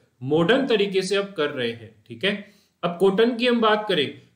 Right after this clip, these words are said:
तो cotton के evidence भी देखने को मिले हैं। Greek people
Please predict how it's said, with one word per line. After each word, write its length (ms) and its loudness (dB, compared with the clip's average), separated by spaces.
तो 80 0
cotton 420 2
के 100 2
evidence 440 4
भी 60 -4
देखने 320 0
को 100 -2
मिले 240 -2
हैं। 440 -6
Greek 300 -4
people 380 0